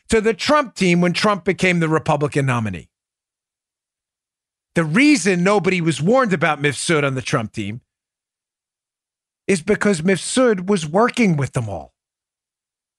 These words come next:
That is, the political opponents of Trump and the, uh, political, uh, allies of, of, uh, Barack Obama. This is a stunning piece of information.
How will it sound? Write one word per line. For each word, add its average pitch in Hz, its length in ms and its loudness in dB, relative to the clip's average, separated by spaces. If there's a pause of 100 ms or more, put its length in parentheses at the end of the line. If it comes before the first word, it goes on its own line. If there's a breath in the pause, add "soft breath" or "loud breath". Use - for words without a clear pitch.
(480)
That 180 200 2
is, 175 380 0
the 185 100 0
political 185 600 2
opponents 165 680 0 (100)
of 151 180 0
Trump 120 400 -4 (280)
and 170 160 0
the, 170 240 4
uh, 143 120 0
political, 170 680 0
uh, 143 100 -2 (300)
allies 156 500 0
of, 120 180 -4
of, 143 300 0
uh, 135 160 2
Barack 135 300 0
Obama. 101 440 -6 (1800)
This - 200 -2
is 262 140 -2
a 214 100 2
stunning 240 720 -2
piece 190 280 0
of 175 100 0
information. 160 640 -2